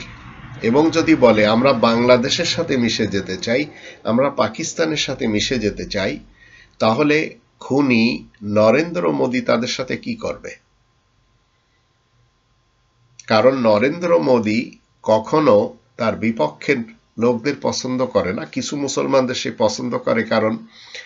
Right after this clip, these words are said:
ভারতে অনেক মোদির, আহ, কি বলে, মুসলমান রয়েছে যারা মোদি ফ্যামিলির,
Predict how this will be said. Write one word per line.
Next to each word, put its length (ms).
ভারতে 360
অনেক 360
মোদির, 500
আহ, 1700
কি 100
বলে, 260
মুসলমান 540
রয়েছে 340
যারা 260
মোদি 380
ফ্যামিলির, 540